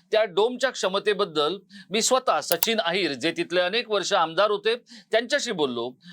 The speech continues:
कारण ते आता शिवसेनेचे नेते आहेत, आदित्य ठाकरे यांचे निकटवर्ती आहेत. मी त्यांना जेव्हा विचारलं की याची नेमकी क्षमता किती आहे आणि शिवसेना आणि मनसे हे याची क्षमता किती वाढवू शकतात, त्यावेळेला ते असं म्हणाले की साधारण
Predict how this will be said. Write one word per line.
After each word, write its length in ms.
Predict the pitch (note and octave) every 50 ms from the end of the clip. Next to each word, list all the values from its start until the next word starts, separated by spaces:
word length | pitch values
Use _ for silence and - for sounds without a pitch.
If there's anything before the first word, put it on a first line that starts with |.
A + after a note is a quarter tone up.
| - - _ _ - -
कारण 240 | F3 F#3+ G3+ G3 F#3
ते 40 | G#3+
आता 160 | G3 - G#3+ F#3+
शिवसेनेचे 580 | - G#3 G3+ G3+ G3+ G#3+ G#3 G#3+ - - A3
नेते 280 | G3+ G#3 A3 A3+ A3 C4+
आहेत, 300 | A#3 E3 D3+ D3 C#3+ D3+
आदित्य 340 | D3+ C#3+ E3 E3+ F3 G3 F#3
ठाकरे 360 | - E3+ E3 - E3 F3+ F#3
यांचे 240 | F3+ E3+ - G3+ F#3+
निकटवर्ती 580 | F#3+ F3+ A#3+ A#3+ A3 G#3+ F3 C3+ - B2 A#2
आहेत. 100 | G#2 F2+ _ _ - - - - -
मी 60 | G#3 G#3+
त्यांना 280 | A3 A3+ A3+ A#3+ C4
जेव्हा 200 | C4 C#4+ C#4+ C#4
विचारलं 380 | C4 A#3 - B3 B3+ B3 C4 C4
की 160 | C4 C4 C4
याची 300 | A3+ G3+ F#3+ - A#3+ C4
नेमकी 400 | A#3+ F#3 F3 F#3 G3 F3+ B3+ C#4
क्षमता 420 | G#3+ - - A3+ A3 A#3 A3+ A#3
किती 360 | A3 - G3+ G3 G3 G3 F3+ D3
आहे 400 | C3 C#3+ E3+ - - - - -
आणि 160 | D3 D#3 F#3+ G3
शिवसेना 460 | - G#3 F#3+ G#3 G3+ G#3 A#3+ A#3 B3
आणि 120 | B3 B3
मनसे 520 | A#3+ G3 F#3 F#3 G3+ G3 - A3 A3+ A#3 A3
हे 420 | E3+ F3+ G3 G#3+ A3+ G#3+ F3 F3
याची 220 | F3 E3+ E3+ G#3+
क्षमता 360 | G3+ - F#3 F3 E3+ E3+ F3+ A3
किती 240 | - - G3+ G#3+
वाढवू 360 | A#3 G3+ D#3 C3+ C#3 E3+ G3+ G3
शकतात, 400 | F#3 E3 - - A#2 A2+ A2+ A#2 - _ _ - - G#3 - -
त्यावेळेला 340 | E3 E3+ F#3+ G#3+ A#3 B3+
ते 120 | B3 B3 B3
असं 180 | A3+ - A#3+
म्हणाले 420 | A#3 G#3+ G#3 A3 G#3+ G3+ E3+ F3+ G#3+
की 400 | - - - - - - G3+ G3
साधारण 640 | - - - E3+ D#3+ D#3 G#3+ A#3 A3+ F#3+ F3+ G3